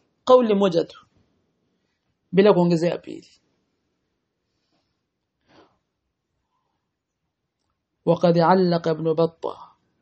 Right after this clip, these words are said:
رحمه الله على هذا الأثر بقوله. Ibn Battah katika hii athar akatia taaliqi na kusema,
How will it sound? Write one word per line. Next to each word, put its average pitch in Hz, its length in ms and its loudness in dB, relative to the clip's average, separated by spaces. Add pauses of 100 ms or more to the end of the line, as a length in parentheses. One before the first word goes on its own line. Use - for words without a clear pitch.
(160)
رحمه 175 300 -2 (120)
الله 175 320 -2 (420)
على 180 160 0
هذا 170 360 0
الأثر 180 440 -6
بقوله. 160 540 -4 (880)
Ibn 180 260 0
Battah 190 400 2
katika 180 260 -4
hii 254 100 -6
athar 202 460 0
akatia 180 400 -2
taaliqi 185 640 -4
na 160 120 -6
kusema, 160 540 -4